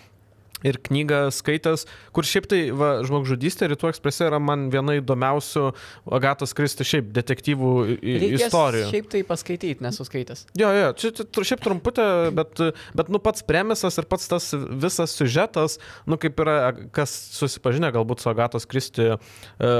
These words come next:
Speaker 1: kūryba, nu, čia toks labiau netikėtas, vien dėl tos pačios aplinkos, kad viskas vyksta traukinyje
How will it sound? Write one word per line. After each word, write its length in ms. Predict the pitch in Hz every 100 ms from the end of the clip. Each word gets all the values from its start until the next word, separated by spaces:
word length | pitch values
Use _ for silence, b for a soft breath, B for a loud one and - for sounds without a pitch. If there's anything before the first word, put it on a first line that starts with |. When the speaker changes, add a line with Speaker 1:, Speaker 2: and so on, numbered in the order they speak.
| 120
Speaker 1:
kūryba, 400 | - 127 156 156
nu, 160 | 151 165
čia 160 | -
toks 240 | 185 175 -
labiau 320 | 170 170 180
netikėtas, 560 | 113 - - 175 220 - B B
vien 280 | 147 214
dėl 80 | 185
tos 240 | 165 180 -
pačios 320 | 156 165 151
aplinkos, 480 | 135 127 151 170 -
kad 160 | 151
viskas 320 | 151 - 156
vyksta 320 | 147 170 - 156
traukinyje 720 | 151 151 - 123 113 143